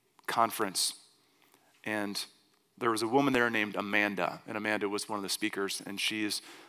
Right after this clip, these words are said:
a woman who works with New Life Family Services, which is one of the places, one of the ministries that we as a church family support. Um, we love the work they do.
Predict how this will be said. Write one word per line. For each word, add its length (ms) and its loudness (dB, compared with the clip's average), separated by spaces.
a 60 -2
woman 260 2
who 400 0
works 400 4
with 300 0
New 180 -2
Life 220 4
Family 280 -2
Services, 640 0
which 160 -6
is 120 -4
one 140 0
of 60 -2
the 80 0
places, 680 -2
one 120 0
of 80 0
the 260 0
ministries 600 -2
that 120 0
we 340 0
as 140 -4
a 40 -6
church 260 -4
family 280 -2
support. 500 2
Um, 360 -4
we 100 -2
love 300 2
the 60 2
work 220 2
they 100 6
do. 300 4